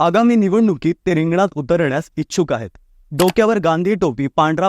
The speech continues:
पायजमा, सदरा आणि पायात चप्पल अशा पेहरावात वावरणारे झिरवळ हे साधे नाहीत. हे बहुधा राष्ट्रवादी अजित पवार गटाच्याही लक्षात आलंय. दिंडोरी लोकसभेच्या निकालामुळे ऐनवेळी ते कोणता पवित्रा घेतील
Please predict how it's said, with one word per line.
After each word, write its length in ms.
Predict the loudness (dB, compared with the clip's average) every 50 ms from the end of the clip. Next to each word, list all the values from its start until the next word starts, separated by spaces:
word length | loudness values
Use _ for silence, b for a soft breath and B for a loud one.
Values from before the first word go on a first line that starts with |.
| 0 0
पायजमा, 480 | 0 0 0 0 0 0 0 0 -4 -4
सदरा 400 | -4 -4 -4 -2 0 0 0 0
आणि 160 | -2 -4 -6 -2
पायात 260 | -2 0 0 0 -2 -4 -6
चप्पल 460 | -6 -8 -6 -4 -2 -2 -2 -2 -4 -8 _ _ _ _ _ -4
अशा 220 | -4 -2 0 0 -2 0 -2
पेहरावात 540 | -4 -2 0 2 2 2 2 2 0 0
वावरणारे 600 | 0 0 0 2 0 0 0 0 -2 0 0 -2
झिरवळ 520 | -2 -2 -2 -2 0 2 2 2 2 0 -2
हे 160 | -4 -4 -6
साधे 380 | -6 -2 0 0 0 0 0 -2
नाहीत. 260 | -4 -4 -4 -8 -10 -14 _ _ _ _ _ _ _ 0
हे 100 | 2 2
बहुधा 360 | 2 2 0 0 2 2 2
राष्ट्रवादी 680 | 2 2 0 0 -2 -2 -4 -4 -2 -2 0 -2 -2 -4 -4
अजित 220 | -4 -4 -2 -2 -2 0
पवार 240 | 0 2 2 2 0
गटाच्याही 540 | 0 -2 -2 0 -2 -2 -2 -2 -2 -2 -2
लक्षात 360 | -2 -4 -4 -2 -2 -2 -2
आलंय. 200 | -2 -4 -4 -6 -12 _ _ _ _ _ _ _ -16
दिंडोरी 540 | -10 -4 -2 0 2 2 2 2 2 2 0
लोकसभेच्या 640 | 0 0 -2 -4 -4 -4 -2 0 0 0 0 0 0
निकालामुळे 640 | 0 0 0 0 0 0 0 0 -2 -2 -2 -4 -6 _ -4
ऐनवेळी 440 | -2 0 2 2 2 2 0 0 -2
ते 120 | -2 -4 -6 -4 -2
कोणता 300 | -2 0 0 0 -2 -2
पवित्रा 420 | 0 0 -2 -2 -2 -2 -2 -2 0
घेतील 420 | 0 -2 -2 0 -2 -2 -2